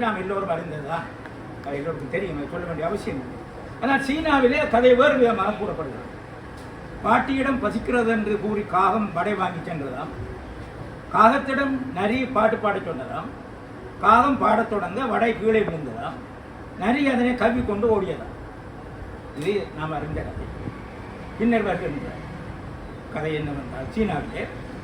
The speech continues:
காகம் காகா என்று கத்தியதாம், நூற்றுக்கணக்கான காகங்கள்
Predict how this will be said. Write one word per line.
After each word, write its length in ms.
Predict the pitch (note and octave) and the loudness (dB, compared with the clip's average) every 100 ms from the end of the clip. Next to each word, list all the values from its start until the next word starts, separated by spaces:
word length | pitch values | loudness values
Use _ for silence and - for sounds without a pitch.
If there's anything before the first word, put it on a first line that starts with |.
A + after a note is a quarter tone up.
| - | 2
காகம் 400 | F#3 A#3 C4+ D4 - | 6 8 6 2 6
காகா 340 | A3+ C#4 D4+ C4+ | 8 8 6 4
என்று 160 | B3 A3+ | 4 4
கத்தியதாம், 560 | G3 - G3+ - - - - - - - - - - - | 2 0 -2 -2 -6 -8 -12 -14 -14 -14 -12 -12 -12 0
நூற்றுக்கணக்கான 800 | G#3+ D4+ D#4+ - D4 C#4 C#4 C4 B3+ | 2 2 2 2 2 2 2 2 6
காகங்கள் 460 | A3 A#3 B3 A#3+ | 6 8 6 6